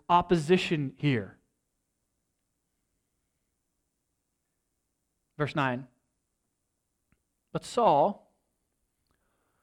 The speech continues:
also called Paul, filled with the Holy Spirit, stared straight at Elymas. Let me back up a second. I got ahead of myself. Just, you know, you can, we'll come back to verse nine in a second.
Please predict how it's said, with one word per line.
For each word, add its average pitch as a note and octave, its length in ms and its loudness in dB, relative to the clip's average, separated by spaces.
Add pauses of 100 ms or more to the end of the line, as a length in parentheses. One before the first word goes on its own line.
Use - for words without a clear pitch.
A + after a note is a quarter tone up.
(760)
also G#3+ 340 6
called F#3+ 360 2
Paul, C3 520 2 (1040)
filled A#3 520 6
with A3 120 0
the G3 80 2
Holy F3+ 220 4
Spirit, A2+ 460 -4 (1400)
stared D3 320 -4
straight F3 680 -2 (140)
at C3 320 -2 (680)
Elymas. B2+ 480 0 (300)
Let E3+ 80 -10
me D#3+ 80 -4
back B2+ 240 -4
up A#2 100 -10
a B2 60 -12
second. A#2 280 -10
I A#2+ 40 -10
got A#2+ 140 -6
ahead A2 100 -10
of A2 80 -12
myself. G#2 320 -20 (640)
Just, - 220 -18 (300)
you D3+ 100 -12
know, A2 140 -12 (260)
you D3+ 80 -10
can, C3 180 -10
we'll D3+ 100 -8
come C#3+ 120 -4
back A2+ 160 -4
to - 60 -20
verse A#2 160 -10
nine A2 80 -12
in G#2 60 -10
a - 20 -18
second. A2 220 -14